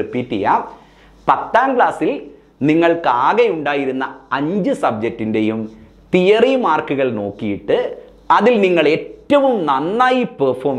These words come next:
ചെയ്ത മൂന്ന് സബ്ജക്റ്റുകളുടെ average കണ്ടുപിടിക്കുന്നു. അതാണ് ഒരു thirty percentage mark അതവിടെ വെച്ചു.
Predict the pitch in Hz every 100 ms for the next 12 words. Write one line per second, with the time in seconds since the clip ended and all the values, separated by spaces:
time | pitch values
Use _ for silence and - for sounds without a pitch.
0 | 95 98 127 190 - - - _ 139 175
1 | 208 254 311 254 175 139 156 143 127 120
2 | 117 - 120 127 143 123 113 175 160 135
3 | 107 98 - 101 95 - - _ 190 185
4 | 123 123 160 151 151 - 160 120 104 104
5 | 107 185 113 101 - 110 - - 147 127
6 | 214 185 113 -